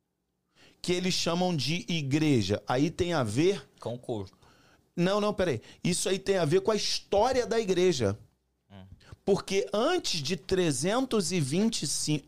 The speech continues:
Speaker 1: antes de trezentos e vinte e cinco, antes de trezentos e vinte e cinco, depois de Cristo, não tinha templo. Existia um imperador chamado Constantino. E quem criou o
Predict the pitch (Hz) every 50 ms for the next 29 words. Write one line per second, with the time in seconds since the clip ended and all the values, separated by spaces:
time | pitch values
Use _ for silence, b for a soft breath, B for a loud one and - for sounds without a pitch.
0 | - - 151 151 165 185 - - 165 175 185 - - 160 147 143 127 160 180 190
1 | 170 160 147 143 160 156 143 - - - 143 135 123 113 - - b b b b
2 | b b b b b b b b b _ - 160 190 226 226 - 180 156 151 -
3 | - 170 156 139 123 131 170 185 180 170 151 147 156 151 139 - - - 123 117
4 | 107 98 - - 120 107 - _ _ _ B B B B B B - 113 117 151
5 | 160 131 - - 160 170 202 208 196 156 147 127 - - 139 165 196 208 - -
6 | - 143 165 190 190 - - 254 240 170 - 196 202 202 185 - 107 98 - _
7 | _ _ _ _ _ _ _ _ _ _ _ _ _ _ _ _ _ _ _ _
8 | _ _ _ B B B B - - 160 160 180 180 - - - 220 240 247 233
9 | 208 185 - - 190 190 185 165 127 113 123 151 180 190 175 139 - - _ _
10 | _ _ _ _ _ _ B B B B B - - - - 143 139 147 160 175
11 | 175 165 165 - - _ _ - 196 208 226 240 247 240 - - - - 190 185
12 | 160 - - - - 208 220 208 175 135 110 90 95 - - _ _ _ _ _
13 | _ _ _ B B B B B B B B - 180 170 - - 220 240 269 254
14 | - - 226 190 180 180 170 156